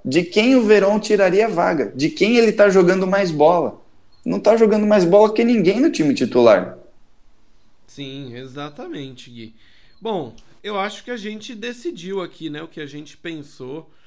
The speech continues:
Speaker 2: pensa, né, sobre essa saída do, do Gabriel Verón. A gente já vai chegando ao fim do podcast, hoje um pouco mais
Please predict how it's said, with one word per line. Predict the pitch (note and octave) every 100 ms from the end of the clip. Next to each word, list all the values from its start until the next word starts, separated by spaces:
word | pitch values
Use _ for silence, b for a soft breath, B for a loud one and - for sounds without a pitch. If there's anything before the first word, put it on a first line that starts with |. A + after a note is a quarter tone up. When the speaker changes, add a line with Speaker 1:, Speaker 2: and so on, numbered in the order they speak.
| - - -
Speaker 2:
pensa, | C#3+ D3+ E3+ - B2+
né, | C#3
sobre | C#3+ C#3+ C3
essa | C3+ C#3
saída | - C3+ B2 B2+ B2+ B2
do, | B2 B2+ A#2 A2 - - - -
do | C#3+
Gabriel | C#3+ D3 C#3+ C#3 C#3
Verón. | C3+ D3 B2 A2+ A2 - - -
A |
gente | D3
já | F#3+
vai | F#3+
chegando | G3+ G#3 F3 F3+
ao | E3
fim | C#3+ E3+
do | D#3
podcast, | D3 D3+ C3+ - C3+ D3+ F3 - -
hoje | G3 G#3+ G3+ G3+
um |
pouco | E3+ F#3 F3+ E3
mais | D#3 C#3+ - -